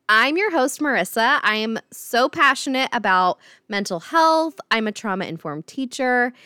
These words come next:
an Enneagram Four, if you're familiar with that, and hopefully your newest friend. Um, it is my hope that this podcast is a place that, um, allows you to feel less alone through life's greatest challenges and inspires you to bravely embrace your own story and ultimately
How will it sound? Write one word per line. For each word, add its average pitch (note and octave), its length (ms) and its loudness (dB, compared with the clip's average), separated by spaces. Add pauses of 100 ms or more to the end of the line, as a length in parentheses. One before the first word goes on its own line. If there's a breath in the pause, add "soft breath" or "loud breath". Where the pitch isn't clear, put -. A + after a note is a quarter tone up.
(180 soft breath)
an G#3+ 100 -6
Enneagram F#4 580 0
Four, A#3 440 2
if B3+ 160 0
you're G3 100 -2
familiar F3 480 -4
with D#3 220 -6
that, E3 480 0
and C4 380 0
hopefully F#4+ 460 0
your F4 120 0
newest D4+ 280 -4
friend. D3+ 380 0 (640 soft breath)
Um, B3+ 260 4
it C#4+ 100 -2
is G4+ 140 -4
my G4 140 0
hope C4 360 0
that - 120 -10
this G#3+ 140 -6
podcast E3+ 600 -8
is E3+ 100 -10
a D#3 60 -10
place D#3 600 -10 (120)
that, F3+ 560 0 (340 loud breath)
um, G3 220 0
allows F3+ 500 0
you A#3+ 80 -6
to B3 80 -6
feel A#3+ 160 -2
less G3+ 220 -2
alone F3 560 -4
through F#3+ 200 -6
life's D#3+ 320 -4
greatest E3+ 340 -10
challenges F3+ 680 -6
and A3 100 -2
inspires C4 760 -2
you B3+ 140 -6
to A#3+ 80 -4
bravely G3 500 -8
embrace F3+ 340 -10
your - 140 -12
own E3+ 180 -12
story D3 540 -10
and E3+ 160 -10
ultimately E3+ 760 -8